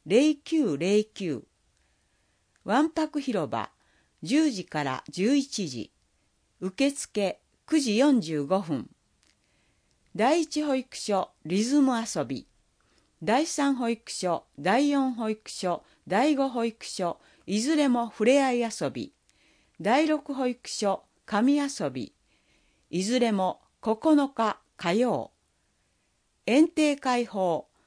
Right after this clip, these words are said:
十時から十一時。いずれも月曜。四月一日は休み。育児相談専用電話ホットダイヤル。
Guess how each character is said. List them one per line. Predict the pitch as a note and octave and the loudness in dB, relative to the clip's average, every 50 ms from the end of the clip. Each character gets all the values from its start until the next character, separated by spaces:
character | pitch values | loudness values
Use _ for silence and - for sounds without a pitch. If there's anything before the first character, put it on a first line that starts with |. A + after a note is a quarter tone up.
| _ _ _ _ _ _ _ _ | _ _ _ _ _ _ _ _
十 | D#3 E3 C4 E4 E4+ C#4 | -4 0 2 2 2 2
時 | G3 F#3+ | -2 -6
か | - - E3 D3+ | -6 -4 -2 0
ら | D3 C3+ - - | 0 -2 -4 -6
十 | D3 - G3+ A#3 C4 | -4 0 0 2 2
一 | C4 A3+ _ - F#3 D#3 | 0 -2 _ -6 -6 -6
時。 | B2+ A2 A2 - _ _ _ _ _ _ _ _ _ _ _ _ _ _ _ _ | -6 -8 -10 -12 _ _ _ _ _ _ _ _ _ _ _ _ _ _ _ _
い | F3+ G#3+ A3 | 0 0 2
ず | B3+ D#4 D#4 | 2 2 4
れ | D4+ D4 | 4 4
も | B3+ A#3 A3 A3 - C#3+ | 4 2 0 -2 -2 -2
月 | D3 F#3 G#3+ G#3+ - - C#4+ C#4 | 0 0 0 0 -2 -2 -2 0
曜。 | C4 A3 F3 C#3+ - - _ _ _ _ _ _ _ _ | 0 2 0 0 -2 -4 _ _ _ _ _ _ _ _
四 | - - A#3+ B3 | -6 -4 0 2
月 | C#4+ E4+ E4+ - - - - C#4 C#4+ | 2 0 0 -2 -8 -6 -2 0 -2
一 | C#4 C#4+ | 0 0
日 | - C#4 C4 - - G#3+ | -2 -4 -4 -4 -6 -4
は | D#3+ C#3+ A2+ - _ | -2 -2 -2 -2 _
休 | - D#3+ F3 - - - A3 G#3 | -6 -6 -4 -4 -4 -2 -2 0
み。 | F#3+ F3 D#3+ - _ _ _ _ _ _ _ _ _ _ _ _ _ _ _ _ _ _ _ _ - | 0 -2 -4 -6 _ _ _ _ _ _ _ _ _ _ _ _ _ _ _ _ _ _ _ _ 0
育 | G#3+ G#3+ - - E4 | 0 0 2 0 0
児 | D#4+ D#4+ E4 E4 | 2 2 0 0
相 | - - E4 D#4 C#4+ G#3+ E3+ | 0 0 2 2 2 2 2
談 | E3 C#3+ C3+ B2+ G2+ - - | 0 -2 0 -2 -4 -6 -8
専 | - - G#3+ A3 C4 D4 C#4+ | -6 -2 2 6 6 8 8
用 | C#4 C#4 C4 B3+ A#3+ | 8 6 4 2 2
電 | A3 A#3 G#3+ F3 D3+ C#3+ | 2 2 0 0 -2 -2
話 | C3+ C3 B2 A#2 | -2 -2 -4 -4
ホ | - - F#3+ | -4 -4 -4
ッ | F3+ - _ _ | -4 -4 _ _
ト | - D#4 | 0 2
ダ | D4 D4 C4+ A3+ | 2 2 0 0
イ | E3+ D3 | -2 -2
ヤ | C3 A2+ | -2 -2
ル。 | A2 G#2 E2+ | -4 -8 -14